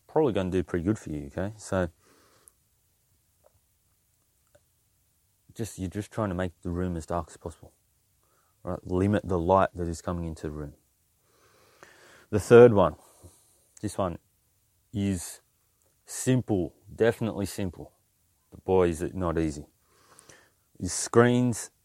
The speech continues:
and electronics, all right? Remove screens, remove. Switch things off,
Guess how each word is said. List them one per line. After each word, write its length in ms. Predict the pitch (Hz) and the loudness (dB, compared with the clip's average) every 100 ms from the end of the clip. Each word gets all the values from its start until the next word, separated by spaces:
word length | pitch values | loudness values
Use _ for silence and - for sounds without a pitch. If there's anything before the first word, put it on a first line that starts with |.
| - | -8
and 120 | 101 | -6
electronics, 840 | - 95 - 98 87 73 - - _ _ _ _ _ - | 0 0 0 -2 -4 -6 -14 -20 _ _ _ _ _ -8
all 80 | 85 | -6
right? 160 | 90 - _ _ _ _ _ _ _ _ _ _ _ _ _ - _ _ | -6 -8 _ _ _ _ _ _ _ _ _ _ _ _ _ -20 _ _
Remove 800 | 98 107 120 131 156 160 139 - - _ - | 2 4 6 6 6 6 2 -4 -20 _ -14
screens, 840 | - - 127 127 131 123 - - - _ _ - | -12 -2 0 2 0 -2 -8 -16 -20 _ _ -16
remove. 360 | 87 90 78 - _ _ _ _ _ _ | -10 -8 -10 -14 _ _ _ _ _ _
Switch 320 | - - 139 | -10 -6 -4
things 280 | - 107 90 | -4 -4 0
off, 380 | 87 85 - - | 0 0 -2 -16